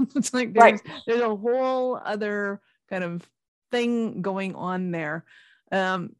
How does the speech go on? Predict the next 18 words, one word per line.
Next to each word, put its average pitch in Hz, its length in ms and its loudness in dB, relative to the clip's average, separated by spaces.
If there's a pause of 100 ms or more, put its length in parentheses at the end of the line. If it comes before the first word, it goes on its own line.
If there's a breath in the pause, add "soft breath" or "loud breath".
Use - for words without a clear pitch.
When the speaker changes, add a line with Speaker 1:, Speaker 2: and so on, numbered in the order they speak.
(120)
Speaker 1:
talk 262 220 0
to - 80 -18
me 247 140 2
about, 170 580 0
one, 190 360 -2
how 180 280 -6
do 226 60 0
you 220 80 0
get 190 140 -4
people 190 200 -6
to 170 60 -2
wrap 160 240 -2
their 180 160 -2
head 180 160 -4
around 156 400 -4
that? 147 380 -2
Because 170 640 -2
it's, 113 300 -8